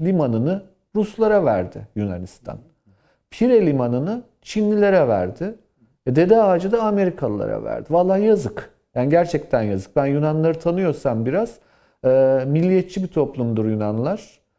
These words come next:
E, çok da saygı duyarım ben bu özelliklerine. Yani komünist partilere dahil olmak üzere gayet milliyetçidirler. Artı iyi savaşçı bir toplumdur. Yani Balkanlarda bakmayın hani Slavlar ya da Arnavutlar savaşçı sayılır ama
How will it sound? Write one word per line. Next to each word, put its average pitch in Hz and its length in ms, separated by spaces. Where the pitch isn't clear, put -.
E, 123 720
çok 202 220
da 165 80
saygı 156 400
duyarım 117 360
ben 107 200
bu 113 100
özelliklerine. 107 760
Yani 120 240
komünist 147 420
partilere 139 500
dahil 143 280
olmak 113 380
üzere 156 180
gayet 131 400
milliyetçidirler. 101 1000
Artı 151 340
iyi 185 160
savaşçı 147 600
bir 104 60
toplumdur. 107 800
Yani 120 260
Balkanlarda 135 760
bakmayın 135 440
hani 101 200
Slavlar 123 720
ya 117 140
da 120 80
Arnavutlar 117 640
savaşçı 113 500
sayılır 113 360
ama 208 280